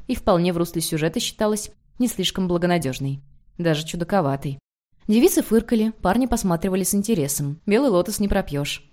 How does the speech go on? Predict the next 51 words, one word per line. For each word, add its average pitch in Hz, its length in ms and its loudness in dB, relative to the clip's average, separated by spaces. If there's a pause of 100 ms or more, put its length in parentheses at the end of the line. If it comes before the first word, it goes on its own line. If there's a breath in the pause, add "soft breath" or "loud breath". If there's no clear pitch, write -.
(120)
Но 196 120 0
из 190 120 2
уважения 185 380 2
к 165 80 -6
домашнему 170 420 0
лису 185 300 -2
клеить 180 500 -4
не 202 100 0
пытались. 143 560 -4 (320)
Тем 208 160 0
более, 190 220 2
что 175 160 -4
по 175 100 -2
пятам 202 360 0
за 160 120 2
озабоченной 165 540 0
пылинкой 165 560 -2 (100)
с - 120 -4
унылым 185 300 4
видом 175 260 -2
шатался 170 420 -4
товарищ 143 500 -4
Медведь. 151 520 -4 (500)
Сам 330 260 2
Юань 254 300 4
Шуай 190 400 0
чем 226 240 -2
дальше, 170 320 0
тем 160 220 -2
больше 170 280 0
вызывал 196 360 2
у 160 40 2
меня 160 220 2
вопросы. 139 580 -2 (400)
Он 170 100 0
все 175 140 -2
еще 240 160 -2
оставался 240 400 -2
с - 100 -8
Лан 233 180 2
Линь, 233 260 0
но 160 300 0
лицо 180 280 -6
у 202 40 0
него 170 240 2
с - 80 -6
каждым 165 400 -2
днем 180 260 0
делалось 165 380 0
все - 160 -6
задумчивее. 160 680 -2